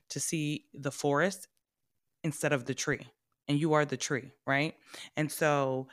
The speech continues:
um, what I view as coachability is being receptive to that bigger picture view, how things are done, um, so that you can succeed, the team can succeed, um, and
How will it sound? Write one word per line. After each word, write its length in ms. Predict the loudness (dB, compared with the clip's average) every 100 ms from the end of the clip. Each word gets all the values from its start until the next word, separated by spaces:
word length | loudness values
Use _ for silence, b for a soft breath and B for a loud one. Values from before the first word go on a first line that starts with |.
| B -4
um, 800 | -2 0 0 -2 -4 -6 -8 -12 _ _ _ _ -4
what 200 | -4 2
I 220 | 6 6
view 300 | 4 0 -2
as 120 | -4
coachability 920 | -4 -4 -2 -2 -2 0 -2 -6 -10 -12 B B
is 120 | -6
being 280 | 0 0 0
receptive 1040 | -2 0 0 4 2 2 -4 -6 -6 -10 -18 b -4
to 100 | 2
that 220 | 4 4
bigger 260 | 0 2 0
picture 420 | -2 -6 -4 -4
view, 460 | -4 -2 0 -2 -6 _ b b
how 220 | 2 2
things 360 | 2 0 0
are 80 | -4
done, 600 | -4 -2 0 0 -2 -4 -12 B B
um, 420 | -2 0 0 -2 -2
so 180 | -2 0
that 260 | 0 -2
you 280 | -6 -4 -4
can 200 | -2 -4
succeed, 600 | -4 -8 -4 -2 0 -2 -6
the 100 | -10
team 320 | -4 2 4
can 200 | 4 0
succeed, 680 | -2 -4 -4 -4 -2 -2 -4 -8 B B 0
um, 420 | 2 2 0 -4 B B
and 120 | -4